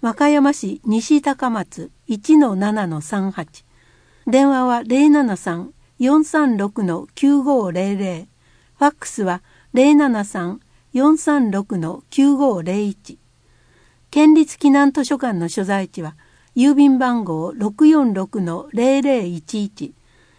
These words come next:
田辺市新庄町三三五三の九、県立情報交流センタービッグユー内です。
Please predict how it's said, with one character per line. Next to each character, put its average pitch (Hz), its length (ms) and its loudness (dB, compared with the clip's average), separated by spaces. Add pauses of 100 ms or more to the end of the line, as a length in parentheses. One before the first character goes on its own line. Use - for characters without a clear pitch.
(120)
田 254 140 0
辺 294 260 2
市 196 180 -6
新 254 320 2
庄 240 240 -2
町 151 340 -10 (300)
三 294 320 0
三 262 360 -4
五 226 220 0
三 220 320 -6
の 147 240 -8
九、 170 300 -12 (640)
県 285 260 6
立 277 260 0
情 285 240 0
報 285 260 -2
交 269 200 -2
流 247 200 -2
セ 233 200 -6
ン 214 100 -8
タ 160 240 -10
ー 156 100 -18
ビ 208 280 -10
ッ 208 40 -8
グ 262 160 0
ユ 254 180 2
ー 220 40 -4
内 147 240 -8
で 160 140 -14
す。 - 200 -20